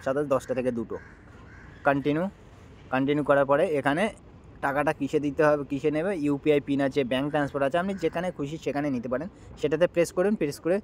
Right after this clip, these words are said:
কনফার্ম অর্ডার করে দেবেন, আপনার কনফার্ম হয়ে যাবে। কিছুদিনের মধ্যে আপনার এটা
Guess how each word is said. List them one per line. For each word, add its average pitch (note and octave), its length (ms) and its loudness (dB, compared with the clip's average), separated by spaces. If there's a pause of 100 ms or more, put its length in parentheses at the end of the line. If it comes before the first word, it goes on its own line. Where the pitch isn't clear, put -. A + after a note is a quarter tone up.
(260)
কনফার্ম C#3 340 0
অর্ডার C#3 200 0
করে D#3+ 140 2
দেবেন, G3 200 0
আপনার D3+ 300 -2 (640)
কনফার্ম C#3 300 2
হয়ে B2+ 120 0
যাবে। G2 260 -4
কিছুদিনের D3 420 -2
মধ্যে C3 260 -2 (360)
আপনার C3 280 0
এটা D#3+ 220 2